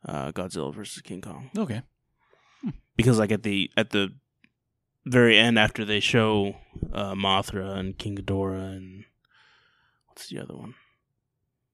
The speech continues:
Speaker 1: Rodan.
Speaker 2: Okay.
Speaker 1: Um, like, they play both of their screams. I don't know what you want.
Speaker 2: <laughs>
Speaker 1: Roars.
Speaker 2: Right. <laughs>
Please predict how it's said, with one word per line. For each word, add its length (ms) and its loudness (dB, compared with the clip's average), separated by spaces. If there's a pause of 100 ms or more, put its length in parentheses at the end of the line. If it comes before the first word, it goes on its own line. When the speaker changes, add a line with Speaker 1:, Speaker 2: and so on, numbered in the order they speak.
Speaker 1:
Rodan. 420 0 (300)
Speaker 2:
Okay. 240 -10 (600)
Speaker 1:
Um, 500 0 (1800)
like, 200 2
they 100 2
play 240 2
both 320 -2
of 80 -6
their 300 -6 (1800)
screams. 680 0
I 100 -6
don't 120 -6
know 60 -6
what 180 -12
you 60 -14
want. 220 -10 (180)
Speaker 2:
<laughs> 160 -2
Speaker 1:
Roars. 540 6 (280)
Speaker 2:
Right. 160 8
<laughs> 40 -4